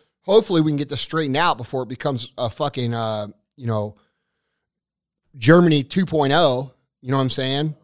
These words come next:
Uh, and if we don't, it's gonna get rough. And the people who aren't prepared are gonna get fucked. You know? Yeah.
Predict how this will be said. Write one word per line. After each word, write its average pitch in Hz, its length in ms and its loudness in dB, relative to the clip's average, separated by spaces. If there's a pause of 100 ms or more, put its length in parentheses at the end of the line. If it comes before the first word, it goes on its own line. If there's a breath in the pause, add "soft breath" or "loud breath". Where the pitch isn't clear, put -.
(160)
Uh, 123 520 0 (2250)
and 135 100 0
if 139 120 2
we 151 80 4
don't, 180 260 4
it's 127 180 -2
gonna 147 140 0
get 147 100 -2
rough. 196 440 -2 (340)
And 123 140 2
the 123 40 0
people 147 260 0
who 156 100 2
aren't 160 120 0
prepared 160 380 2
are 135 40 -2
gonna 127 120 -2
get 127 100 -8
fucked. - 460 -8 (840)
You 113 100 -16
know? 127 300 -6 (540)
Yeah. 127 260 -4